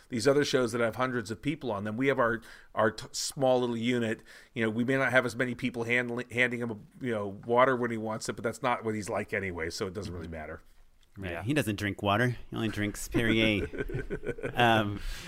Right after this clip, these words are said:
Speaker 2: well, I know we, we don't have that much time left with you, but I'd like, love to shift gears for a second, um, away from Un-, Uncharted into Professor Kroll and the things that you, you, um, talk about in your class, because I think our listeners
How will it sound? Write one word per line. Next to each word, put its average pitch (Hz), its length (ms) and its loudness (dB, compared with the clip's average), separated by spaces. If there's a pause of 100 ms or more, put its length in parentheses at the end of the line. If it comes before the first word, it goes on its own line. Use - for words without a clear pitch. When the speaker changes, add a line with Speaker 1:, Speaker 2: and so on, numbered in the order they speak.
(180)
Speaker 2:
well, 147 420 12 (140)
I 135 160 8
know 147 240 8
we, 139 200 2 (120)
we 120 320 2
don't 127 240 2
have 127 200 4
that 127 180 8
much 131 180 0
time 123 180 4
left 127 200 2
with 139 100 -2
you, 117 80 2
but 101 100 2
I'd 104 160 4
like, 123 200 4 (160)
love 123 280 6
to 117 120 -2
shift - 320 -2
gears 117 260 2
for 110 100 0
a 98 60 0
second, 98 440 -2 (180)
um, 95 340 0
away 107 220 2
from 110 240 -2
Un-, 101 260 -4
Uncharted 117 500 2
into 110 360 -2
Professor 113 580 0
Kroll 107 560 4 (480)
and 110 160 2
the 107 60 2
things 117 300 2
that 117 80 0
you, 110 220 0
you, 101 540 0 (100)
um, 92 420 -2 (220)
talk 113 220 2
about 107 220 4
in 98 80 -2
your 90 80 -2
class, 110 360 0
because 101 220 -6
I 95 80 -2
think 104 400 -4 (560)
our 107 140 4
listeners 104 800 0